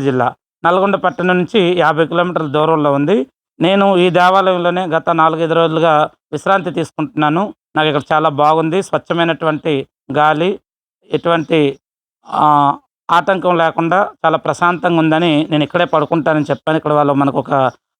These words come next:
బస చేయటానికి రాత్రులు ఒక ఏర్పాట్లు చేశారు, చాలా బాగుంది. ఇకపోతే ఈ దేవాలయం అంతా కూడా ఒక మంచి పాజిటివ్,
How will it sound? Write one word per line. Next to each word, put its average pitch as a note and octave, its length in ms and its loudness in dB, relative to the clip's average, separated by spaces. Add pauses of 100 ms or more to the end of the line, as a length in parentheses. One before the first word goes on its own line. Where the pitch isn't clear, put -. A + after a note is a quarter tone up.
(240)
బస F3 300 -2
చేయటానికి D#3+ 480 0 (100)
రాత్రులు D3 380 -2
ఒక C#3 320 -2
ఏర్పాట్లు D3+ 500 -2 (100)
చేశారు, C#3+ 440 -2 (320)
చాలా D3 160 2 (120)
బాగుంది. D3 440 0 (640)
ఇకపోతే F#3+ 420 0 (240)
ఈ - 20 2 (140)
దేవాలయం F3+ 460 2
అంతా F3 200 -2
కూడా F3 140 2 (160)
ఒక - 80 -4 (100)
మంచి E3 460 -2 (400)
పాజిటివ్, E3+ 440 0